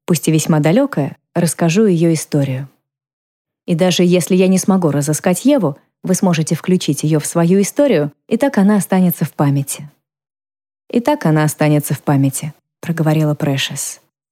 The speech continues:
Улыбка коснулась ее окрашенных в персиковый цвет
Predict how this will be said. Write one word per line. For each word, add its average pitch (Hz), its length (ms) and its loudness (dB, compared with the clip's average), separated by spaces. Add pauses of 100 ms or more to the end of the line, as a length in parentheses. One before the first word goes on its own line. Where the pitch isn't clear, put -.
(340)
Улыбка 185 400 0
коснулась 165 560 -2
ее 151 160 2
окрашенных 147 560 -2
в - 60 -18
персиковый 143 560 -2
цвет 156 340 -2